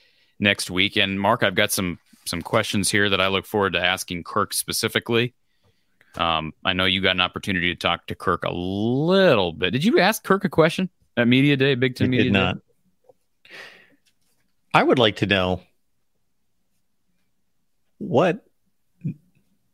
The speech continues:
Speaker 2: what is the team's goal? What are their goals? I would like to know.
Speaker 1: Well,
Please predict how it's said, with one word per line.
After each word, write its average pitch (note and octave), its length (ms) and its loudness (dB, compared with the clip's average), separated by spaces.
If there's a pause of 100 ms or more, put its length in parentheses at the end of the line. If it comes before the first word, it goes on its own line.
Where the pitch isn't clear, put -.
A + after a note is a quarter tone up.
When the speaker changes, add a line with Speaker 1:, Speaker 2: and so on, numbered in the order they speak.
(320)
Speaker 2:
what C#3 440 2
is B2+ 240 0
the A2+ 140 -4
team's A#2+ 640 -4 (260)
goal? F#2+ 320 4
What C3 300 2
are C3+ 140 4
their G#2+ 200 2
goals? F#2 800 0 (640)
I - 20 -4
would A#3 80 -4
like G3 180 -2
to C#3 100 -2
know. F#2+ 340 0 (2000)
Speaker 1:
Well, A2 280 -4